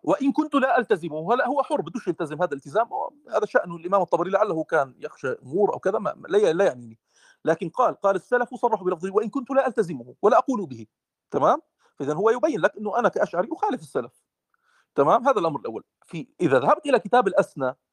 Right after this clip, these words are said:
في أسماء الله الحسنى، العجيب أن الإمام الطبري ينقل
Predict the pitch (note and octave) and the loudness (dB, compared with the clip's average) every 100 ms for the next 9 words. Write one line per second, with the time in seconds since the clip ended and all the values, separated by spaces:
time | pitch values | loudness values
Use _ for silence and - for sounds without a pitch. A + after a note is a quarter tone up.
0 | _ - C#3+ - C#3 C3+ B2+ C3 C#3 C#3 | _ -6 -4 2 2 2 -2 -4 -4 -2
1 | D#3 A#3 E3+ D#3 F#3 E3+ - E3 B2 B2+ | -2 -4 -2 0 0 0 0 0 -2 -10
2 | _ _ _ - C#3 G#3 G3+ - E3+ G3+ | _ _ _ -6 2 2 2 0 0 0